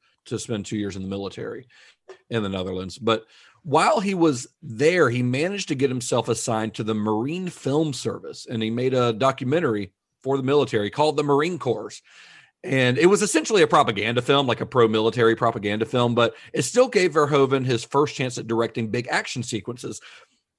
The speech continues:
i-, including one where hundreds of Marines storm a beach. Like, you can, you can see footage of this, uh, online.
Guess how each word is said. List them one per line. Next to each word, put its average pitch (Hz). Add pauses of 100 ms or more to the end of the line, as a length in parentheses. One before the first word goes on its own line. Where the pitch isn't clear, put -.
i-, 147
including 196
one 160
where 135
hundreds 165
of 147
Marines 135
storm 139
a 120
beach. 147
Like, 117
you 147
can, 147
you 139
can 143
see 165
footage 123
of 101
this, 98 (540)
uh, 113
online. 117